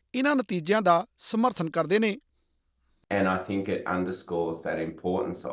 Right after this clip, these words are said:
Speaker 2: of, um, looking at sedentary lifestyles and, um, looking at challenge, chal-, challenges to get more physical activity throughout the day। And, um, this is just one example, walking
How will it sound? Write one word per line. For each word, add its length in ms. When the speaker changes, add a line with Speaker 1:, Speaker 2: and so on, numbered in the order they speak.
Speaker 2:
of, 260
um, 120
looking 340
at 240
sedentary 560
lifestyles 600
and, 600
um, 280
looking 400
at 160
challenge, 420
chal-, 260
challenges 580
to 120
get 240
more 180
physical 380
activity 580
throughout 520
the 120
day। 160
And, 400
um, 180
this 200
is 120
just 220
one 160
example, 580
walking 260